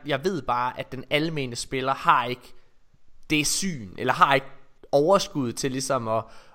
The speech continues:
og, hvad kan man sige, øhm, øh, øh, vende den anden kind til sådan nogle slip-ups så. Altså, det kan vi også se med fo-, måden, folk taler, øh,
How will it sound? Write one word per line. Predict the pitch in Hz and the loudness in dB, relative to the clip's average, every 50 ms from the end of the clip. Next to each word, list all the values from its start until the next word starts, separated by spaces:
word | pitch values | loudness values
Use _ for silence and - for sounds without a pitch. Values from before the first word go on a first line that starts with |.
| - - | 0 4
og, | 131 131 120 120 117 113 113 113 110 | 8 8 10 10 8 8 6 4 4
hvad | 127 135 | 2 2
kan | 131 - 131 | 0 0 -4
man | 120 120 | -6 -6
sige, | - 131 127 127 131 127 123 113 113 | -4 -4 -4 -2 -2 0 0 2 0
øhm, | 110 107 104 104 110 - - - - - - - - - - - - - - - _ - - _ _ _ - - - - - _ _ _ _ - - - - - _ - - - - - 147 | 0 -2 -6 -10 -10 -12 -14 -16 -16 -16 -18 -20 -20 -20 -20 -20 -20 -20 -20 -20 _ -20 -20 _ _ _ -20 -20 -20 -20 -20 _ _ _ _ -20 -20 -20 -20 -20 _ -20 -20 -20 -10 -6 -6
øh, | 143 - 127 120 104 131 | -4 -4 -4 -4 -6 -6
øh, | 135 - - 143 131 | -8 -10 -10 0 2
vende | 143 139 139 139 | 2 2 2 0
den | 147 143 | -2 0
anden | 131 143 151 160 - | 0 0 0 0 4
kind | - - - - - | 4 4 4 4 2
til | - 135 123 | -2 -2 -2
sådan | 120 - 127 | -2 -2 -4
nogle | 123 117 | -6 -6
slip-ups | - - 131 135 127 107 104 - - | -4 0 0 0 2 2 0 0 0
så. | - - - - - - - - _ - | 0 -2 -2 -4 -8 -12 -16 -18 _ -12
Altså, | - - - - | -8 -6 -2 -2
det | 147 139 | 0 0
kan | 139 | 2
vi | 139 | 2
også | 135 127 - | 2 2 2
se | - 156 143 92 | 0 0 0 0
med | 98 110 | -4 -8
fo-, | - - 117 - 117 | -8 -8 -8 -6 -4
måden, | 120 120 123 127 123 | -2 -2 -2 -2 0
folk | - 127 120 - | 0 0 0 0
taler, | - 135 123 117 117 117 113 107 | -2 -2 -4 -4 -4 -6 -8 -8
øh, | 113 113 110 104 95 | -6 -6 -6 -6 -6